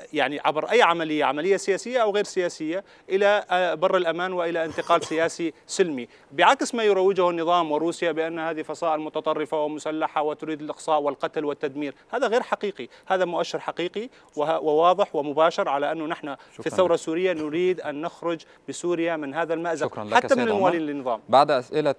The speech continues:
Speaker 2: وسائل التواصل الاجتماعي يسعدنا أيضًا، آه، أن، آه، نتلقى، آه، سؤال من المغرب للسيد عامر، يقول: لسقوط نظام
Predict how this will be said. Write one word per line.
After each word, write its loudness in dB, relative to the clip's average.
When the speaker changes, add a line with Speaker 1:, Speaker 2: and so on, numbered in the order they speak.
Speaker 2:
وسائل -2
التواصل -2
الاجتماعي -4
يسعدنا -2
أيضًا، -4
آه، -2
أن، 0
آه، -2
نتلقى، -2
آه، 0
سؤال -2
من -4
المغرب -2
للسيد -4
عامر، -2
يقول: -2
لسقوط -2
نظام 0